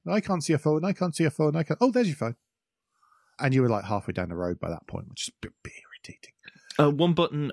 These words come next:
Speaker 2: by the way, I do like to see, particularly as I've been doing more evening driving, is the button on the left-hand side of the, the central, uh,
Speaker 1: S-
Speaker 2: the, the binnacle where you can brighten and darken
Speaker 1: Yeah,
Speaker 2: the,
Speaker 1: it's a sort of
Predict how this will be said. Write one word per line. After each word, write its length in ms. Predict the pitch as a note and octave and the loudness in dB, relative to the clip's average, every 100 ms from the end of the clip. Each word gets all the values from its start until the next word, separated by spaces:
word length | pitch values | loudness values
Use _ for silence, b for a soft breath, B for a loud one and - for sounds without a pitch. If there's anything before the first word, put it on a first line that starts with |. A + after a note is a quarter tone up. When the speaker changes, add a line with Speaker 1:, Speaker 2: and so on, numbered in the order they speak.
| - | -2
Speaker 2:
by 120 | B2+ | -2
the 100 | A#2 | 0
way, 180 | G#2+ A#2 | 0 0
I 100 | G#2+ | -2
do 260 | G#2+ B2+ A2 | 0 0 2
like 560 | G#2+ F#2 F#2+ - - _ _ _ | 0 -2 -2 -6 -16 _ _ _
to 120 | - | -2
see, 500 | - - A2+ E2+ C3+ - _ _ _ | 0 4 4 2 -2 -8 _ _ _
particularly 360 | - C3 - G#2 | -2 0 2 0
as 100 | F#2+ | 0
I've 180 | G2 - | -2 0
been 160 | G2 F#2+ | 2 4
doing 180 | G2 | 4
more 320 | G2 F#2 F2 - | 4 4 2 0
evening 320 | G#2+ G2+ F2 E2 | 0 2 0 0
driving, 420 | E2 D#2 F2+ F2+ B B B B | 0 0 0 -2 B B B B
is 360 | A2+ A#2 G#2 - | 4 4 2 -2
the 460 | A2+ G#2+ G#2 G#2 - - | 2 4 4 4 2 0
button 240 | A#2 A#2+ | 0 0
on 120 | A2+ | 2
the 80 | A2+ | 2
left-hand 380 | A2+ - C3 B2 | 0 0 -2 0
side 260 | - A2+ G#2+ | 0 2 0
of 180 | G2 - | -2 0
the, 280 | G2+ G2 F#2 - G2+ | 0 2 -2 -10 -10
the 180 | G2 | -4
central, 460 | G2+ A2+ G2 G#2 F#2+ | 0 2 2 0 0
uh, 100 | G2 | 2
Speaker 1:
S- 120 | G2 | 2
Speaker 2:
the, 140 | G#2+ F#2+ | 2 0
the 60 | G2 | 0
binnacle 400 | A#2 A2+ - F#2+ | 2 2 0 0
where 120 | G2 | 2
you 140 | G2 | 2
can 240 | G2+ G2+ F#2+ | 2 0 0
brighten 480 | G#2+ G#2 F#2 G#2 G2 | 2 2 2 -2 0
and 220 | F#2 F2+ | -2 0
darken 560 | G2+ F#2 F2+ G2 F2+ E2+ | 2 0 0 0 0 2
Speaker 1:
Yeah, 500 | C#3+ D#3+ D3 B2+ A#2+ | 4 4 4 2 0
Speaker 2:
the, 100 | D#3 | 0
Speaker 1:
it's 160 | D#3+ E3 | -4 -4
a 60 | |
sort 180 | - | 0
of 100 | C#3+ | 0